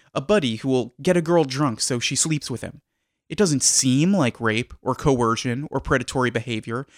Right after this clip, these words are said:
because it's the norm. But if it happens in another culture, it's different.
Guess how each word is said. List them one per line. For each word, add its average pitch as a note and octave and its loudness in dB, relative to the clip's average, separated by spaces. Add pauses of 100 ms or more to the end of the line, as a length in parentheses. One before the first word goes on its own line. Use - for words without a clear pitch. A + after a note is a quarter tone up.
(100)
because D3 -2
it's D3+ -8
the C#3+ -2
norm. B2+ -2 (680)
But E3 2
if D#3+ 0
it D#3+ -2
happens E3+ 0
in C3+ 2
another D3+ 2
culture, A2 -6
it's - -8
different. A#2+ -4